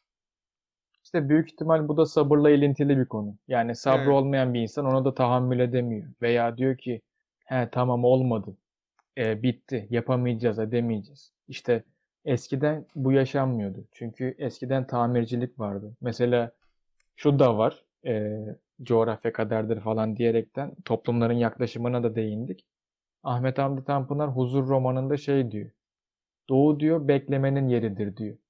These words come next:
Speaker 1: "Biraz sabırla her şey ayağına gelir." Yani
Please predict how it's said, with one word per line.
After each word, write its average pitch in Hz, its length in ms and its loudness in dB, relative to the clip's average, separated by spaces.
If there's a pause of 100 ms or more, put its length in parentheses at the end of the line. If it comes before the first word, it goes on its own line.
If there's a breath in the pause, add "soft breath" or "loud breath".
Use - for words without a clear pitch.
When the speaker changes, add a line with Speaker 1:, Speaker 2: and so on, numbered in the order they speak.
(640)
Speaker 1:
"Biraz 160 300 4
sabırla 151 440 4
her 151 180 4
şey 151 220 4
ayağına 135 380 6
gelir." 117 400 -6 (600)
Yani 117 380 -2